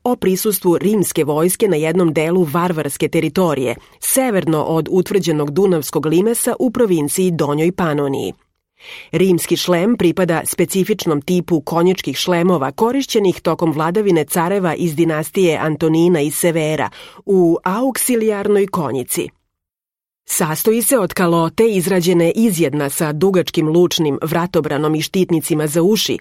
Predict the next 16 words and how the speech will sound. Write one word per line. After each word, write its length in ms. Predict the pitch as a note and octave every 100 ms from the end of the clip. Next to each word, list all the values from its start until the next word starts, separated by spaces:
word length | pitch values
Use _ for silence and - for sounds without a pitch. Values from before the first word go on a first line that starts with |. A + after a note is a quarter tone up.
| - -
od 200 | - G#3+
livene 420 | G#3+ G#3+ G#3+ G#3
bronzane 520 | F#3 E3 D3 C#3+ E3+ F3
ploče. 460 | G3 D#3 - B2+ - _ _ _ _ _ _ _ _
Paragnatide 800 | E3+ D#3+ D#3+ D#3 - E3+ E3 G#3+
su 180 | G#3+
rađene 440 | F#3 D#3+ D3+ F3 E3+
zasebno, 640 | F3+ E3 E3 G3+ C#3+ A#2 - - -
dok 280 | F3 E3+
je 140 | F3+ D#3
nakrsnica 720 | D#3+ F3 C#4 D4 A3+ - D#3+
bila 300 | C#3+ G3 G#3+
napravljena 640 | D#3+ D#3 A3+ A3 G3+ F3
najverovatnije 840 | D#3 A3 C#4+ B3 E3 D3 D3+ F#3 F#3+
od 120 | F3
gvožđa. 520 | E3 D#3 C#3 - C3